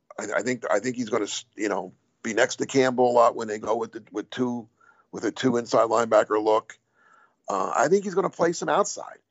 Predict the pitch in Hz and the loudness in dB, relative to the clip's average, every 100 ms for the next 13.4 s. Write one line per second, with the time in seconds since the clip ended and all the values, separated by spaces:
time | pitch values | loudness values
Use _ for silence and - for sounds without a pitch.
0 | _ _ _ - 147 170 127 175 170 143 | _ _ _ -6 -4 -4 -6 -10 -8 -2
1 | 127 147 170 156 135 - 127 156 - 170 | 0 0 0 -2 -6 -4 -2 -2 -2 0
2 | 160 151 147 165 135 117 - _ _ _ | 0 0 0 0 -2 -8 -18 _ _ _
3 | _ _ _ _ - 151 170 156 117 156 | _ _ _ _ -4 -2 -2 -4 -4 0
4 | 170 156 143 147 - 123 - 143 143 135 | 2 2 4 2 0 -2 2 4 4 0
5 | 135 - 120 135 127 - - - _ _ | -2 -4 -4 -2 -4 -8 -18 -20 _ _
6 | _ _ _ _ - 110 117 - 92 76 | _ _ _ _ -4 0 2 0 -6 -8
7 | 67 55 57 - - _ _ _ _ _ | -10 -14 -16 -16 -20 _ _ _ _ _
8 | _ _ _ 98 90 92 73 - 98 98 | _ _ _ -8 -6 -8 -10 -8 -8 -8
9 | - 110 98 95 98 101 98 90 85 90 | -2 0 0 0 2 2 2 -2 -4 -8
10 | 95 90 90 87 90 78 90 - - 120 | -10 -8 -8 -4 -4 -4 -8 -8 -2 0
11 | 104 95 82 - - - - _ - 82 | 0 -6 -6 -10 -20 -20 -20 _ -6 -2
12 | 82 - 123 143 147 - 160 151 135 113 | 0 2 2 2 -2 0 2 2 0 -4
13 | - - 107 104 | -6 -2 0 0